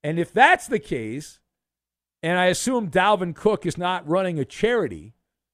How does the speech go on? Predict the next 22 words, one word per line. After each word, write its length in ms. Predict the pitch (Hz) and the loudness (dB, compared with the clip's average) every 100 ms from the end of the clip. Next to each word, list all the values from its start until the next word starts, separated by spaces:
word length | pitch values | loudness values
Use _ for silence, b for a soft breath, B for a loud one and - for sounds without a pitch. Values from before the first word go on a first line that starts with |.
| _ _ _ _ _ | _ _ _ _ _
when 140 | 131 | -6
it 120 | 143 143 | -6 -4
comes 340 | 170 165 139 | -6 -4 -6
to 200 | 170 139 | -4 -2
his 400 | 139 135 120 - _ _ | -2 -4 -8 -14 _ _
salary, 640 | - 220 233 165 139 127 - _ _ _ _ | -2 0 2 2 0 -4 -12 _ _ _ _
uh, 220 | 131 135 | -6 -4
the 180 | 127 147 - - | -4 -8 -8 -2
hometown 640 | 214 220 185 190 175 156 | 0 0 -4 -4 -4 -4
discount 640 | 180 208 - 160 143 135 139 - | -4 -4 -4 -6 -4 -6 -8 -10
is 160 | 135 | -6
likely 420 | 127 160 160 156 | -2 -4 -4 -6
not 340 | 143 143 160 151 | -4 -4 -6 -8
in 180 | - 160 | -6 -6
the 60 | 127 | -6
cards. 680 | - 214 226 226 208 156 - _ _ _ _ _ _ | 0 2 4 2 -2 -6 -20 _ _ _ _ _ _
So 160 | - 139 | -4 -4
Dalvin 500 | 117 190 233 277 262 | 0 0 0 -2 -2
Cook 480 | - 302 240 214 - _ _ _ _ | 2 4 2 -2 -14 _ _ _ _
would 160 | 151 160 | -2 -2
be 220 | 208 196 | -2 -2
a 160 | 180 | -2